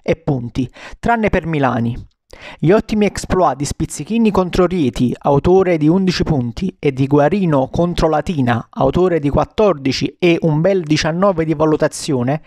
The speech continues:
testimoniano la bontà del lavoro fatto in palestra. Il maggior apporto dalla panchina ha permesso a coach Sacripanti di poter attutire nel miglior modo possibile una flessione di Roderick, dovuta anche ad alcuni problemi fisici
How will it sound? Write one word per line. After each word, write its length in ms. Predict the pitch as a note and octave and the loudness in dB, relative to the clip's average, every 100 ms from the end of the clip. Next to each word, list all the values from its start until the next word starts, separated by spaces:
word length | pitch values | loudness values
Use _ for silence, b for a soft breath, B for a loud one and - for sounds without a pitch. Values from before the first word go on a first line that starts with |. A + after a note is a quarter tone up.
| B B _ | B B _
testimoniano 880 | F3 - G#3 G3 G#3 F3+ E3 D#3 | -4 -2 -2 4 4 4 2 2
la 140 | D#3 D#3 | 2 2
bontà 400 | D#3 F#3 F3 G#3+ | 0 -2 -2 -2
del 140 | F3+ | 0
lavoro 320 | F#3 F3+ G3+ | 2 4 2
fatto 300 | F#3 E3 - | 2 -2 -2
in 80 | D3+ | -4
palestra. 540 | D3 B2 A2+ - - - - B B B B B B | -2 -4 -8 -10 -10 -10 -20 B B B B B B
Il 140 | D#3 | 0
maggior 300 | D3+ D3+ F#3+ | 2 4 2
apporto 720 | A#3 - G#3 G3+ F#3+ - G3 D#3+ | 0 -2 0 0 0 0 0 2
dalla 240 | E3+ E3 | 0 0
panchina 640 | E3+ E3 D3 C3+ A#2+ C#3 - | -2 -4 -4 0 0 0 -2
ha 140 | D3+ | -4
permesso 560 | - E3+ F#3 C#3 - C#3+ | -2 -2 -2 -2 -2 -2
a 100 | - | 0
coach 320 | A3+ A3 E3 | 0 0 -4
Sacripanti 720 | D#3+ D#3 D3+ B2+ A#2+ - E3+ B B _ | -4 -4 -2 -2 -2 -2 -2 B B _
di 100 | - | 0
poter 320 | F#3+ G3 F#3+ | 2 2 0
attutire 580 | F3+ - G3 F#3 C#3 C3 | 0 0 -2 0 2 2
nel 160 | C#3 | 2
miglior 300 | D3 D#3+ G#3+ | 0 2 2
modo 240 | F3+ E3 D3 | 0 -2 0
possibile 680 | G3+ - F3+ D#3 F3 F#3 B B - | -4 -2 -6 -2 0 0 B B -2
una 260 | F#3+ F3+ | 0 2
flessione 640 | D#3+ F3+ - - A3+ G3 | 0 -2 -2 -2 -2 0
di 100 | D#3+ | 2
Roderick, 520 | F3 D3 C3 B2 - - - _ | 2 2 0 -6 -8 -12 -12 _
dovuta 460 | D#3+ E3+ E3 E3 | 0 2 2 2
anche 380 | F#3+ A3+ G3+ G#3 | 0 -2 -2 -2
ad 180 | F3 E3+ | 0 0
alcuni 380 | F3+ - A3 G#3 | 0 0 0 0
problemi 440 | F#3+ E3+ E3+ E3 | 0 0 0 0
fisici 480 | C#3+ C3+ C3+ - | 0 0 0 0